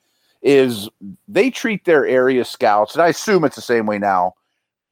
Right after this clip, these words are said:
a little differently than most. I mean, they're really just data gatherers, and, and I'm not criticizing the men that, uh, scout for the Patriots. I'm sure they do a wonderful job, but Bill's not as interested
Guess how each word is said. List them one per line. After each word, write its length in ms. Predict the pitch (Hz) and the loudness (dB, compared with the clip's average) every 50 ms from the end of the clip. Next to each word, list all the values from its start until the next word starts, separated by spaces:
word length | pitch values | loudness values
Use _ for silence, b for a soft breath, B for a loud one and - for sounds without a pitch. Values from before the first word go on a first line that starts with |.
| _ _ _ - | _ _ _ -2
a 40 | 160 | 0
little 220 | 214 262 269 214 | 0 2 0 0
differently 420 | 156 208 190 - 202 160 147 151 | 2 0 0 0 -2 -2 -2 -2
than 140 | 135 131 127 | -2 -2 -2
most. 420 | 120 117 110 98 85 - - - 131 | -2 -2 -2 -2 -2 -8 -10 -6 -4
I 60 | 123 | -4
mean, 180 | 123 120 117 | -2 -2 -2
they're 180 | 113 147 202 190 | 0 0 0 0
really 580 | 175 156 147 147 160 180 185 170 170 160 139 117 | 0 -2 0 0 2 2 2 0 0 -2 -4 -4
just 640 | - - 127 127 131 123 - - - - - - _ _ _ _ _ _ _ _ _ _ | -8 -8 -6 -4 -4 -4 -6 -8 -16 -20 -20 -20 _ _ _ _ _ _ _ _ _ _
data 360 | - 135 127 131 135 143 139 131 | -4 -2 0 0 0 0 0 0
gatherers, 760 | 107 117 107 113 127 131 135 135 135 135 135 135 131 - 117 - - | 0 -2 -2 0 0 0 2 2 2 0 -2 -4 -6 -12 -14 -10 -6
and, 180 | 131 127 127 | -4 -4 -2
and 200 | - 151 156 147 | -2 -2 -2 0
I'm 160 | 165 180 185 180 | 0 -2 -2 0
not 240 | 170 156 135 - _ _ | 0 -2 -2 -4 _ _
criticizing 720 | - - 175 156 143 - 147 135 135 131 120 123 127 120 120 | -6 -6 -4 -4 -2 -2 -2 0 0 0 -2 -4 -6 -4 -4
the 80 | 120 | -4
men 300 | 113 117 123 123 120 117 117 | -2 -2 -2 -2 -2 -2 -2
that, 200 | 117 113 101 - _ _ _ _ _ _ _ - | -2 -2 -4 -6 _ _ _ _ _ _ _ -6
uh, 280 | - 110 107 104 104 | -4 -2 -2 -2 -2
scout 420 | - - - - 156 135 131 - - | -4 -8 -8 -4 -2 -2 -2 -4 -6
for 80 | - | -8
the 100 | 117 98 | -10 -8
Patriots. 540 | - - 120 117 110 - 113 104 98 95 - | -4 -2 -2 -2 -2 -2 -4 -4 -4 -4 -4
I'm 120 | 117 107 - | -6 -6 -4
sure 120 | - 123 | -2 -2
they 100 | 113 113 | 0 0
do 100 | 113 113 | 0 0
a 40 | 107 | 0
wonderful 380 | 104 107 107 95 98 - 107 | 0 -2 -4 -4 -6 -8 -8
job, 480 | 95 82 107 107 101 98 87 82 82 78 | -8 -4 -2 0 0 2 0 -2 -4 -4
but 200 | 101 104 101 95 - _ _ _ _ _ _ _ _ - | -4 -4 -4 -4 -8 _ _ _ _ _ _ _ _ 0
Bill's 320 | 156 196 247 277 214 165 | 2 2 2 2 0 -2
not 220 | 165 170 170 165 147 | 0 2 2 2 0
as 140 | 131 120 117 | -2 -4 -2
interested 880 | 147 151 143 - 123 113 - - 127 120 120 117 113 104 104 - | -4 -4 -4 -8 -14 -14 -8 -2 0 0 2 2 0 -2 -4 -10